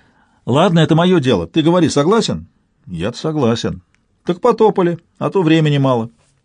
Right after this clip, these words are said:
Ещё не веря, Стёпка нерешительно поднялся, подобрал винтовку, глубже за ремень засунул топор.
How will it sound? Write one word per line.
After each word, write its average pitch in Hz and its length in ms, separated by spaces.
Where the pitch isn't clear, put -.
Ещё 135 280
не 135 160
веря, 139 280
Стёпка 139 460
нерешительно 110 680
поднялся, 127 920
подобрал 104 420
винтовку, 104 720
глубже 107 640
за 92 140
ремень 107 280
засунул 101 400
топор. 147 460